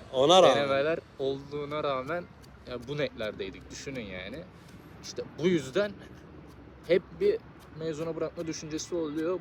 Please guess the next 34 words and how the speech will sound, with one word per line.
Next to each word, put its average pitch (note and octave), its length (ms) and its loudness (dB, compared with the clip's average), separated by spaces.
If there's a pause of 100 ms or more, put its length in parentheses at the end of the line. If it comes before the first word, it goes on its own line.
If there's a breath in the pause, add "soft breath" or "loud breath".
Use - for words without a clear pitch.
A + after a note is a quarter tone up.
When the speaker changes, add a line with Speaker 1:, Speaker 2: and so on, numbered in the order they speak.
Speaker 2:
Bundan F3 400 -6
da E3+ 80 2
en F3+ 200 -2
iyi D#3+ 140 -6
şekilde C#3 540 -8
düşünmeden D#3+ 680 -4
çalışmaya C#3+ 560 -6 (160)
devam C3+ 140 0
Speaker 1:
Aynen E3 140 -2
öyle E3+ 160 -2
Speaker 2:
edeceksiniz C3+ 300 -2
Speaker 1:
yani. A#2 140 -2
Speaker 2:
arkadaşlar. A#2+ 520 -4
Speaker 1:
Dümdüz. C#3 260 -8 (100)
Speaker 2:
Yani B2+ 280 -4
bunun C#3 180 -8
konusunu C#3+ 540 -10 (180)
açmaya C#3+ 480 -4
dahi B2+ 400 0 (300)
Speaker 1:
Gerek C3 300 0
yok. A#2 140 -14
Speaker 2:
gerek B2+ 260 2 (100)
yok. B2+ 160 -4
Speaker 1:
Tunnel C#3+ 220 -2
vision C#3+ 40 2 (100)
Speaker 2:
Açmayacaksınız A2 440 -2 (160)
Speaker 1:
bunu. G#2 80 -4
Speaker 2:
zaten. D#3+ 240 -10 (140)
Speaker 1:
Aynen. B2 160 -10
Speaker 2:
Arkadaşınızla C3 840 -6
beraber A#2 420 -4
devam A2 280 -6
edin. F#2 120 -14 (1160 loud breath)
Speaker 1:
Başka E3 560 -4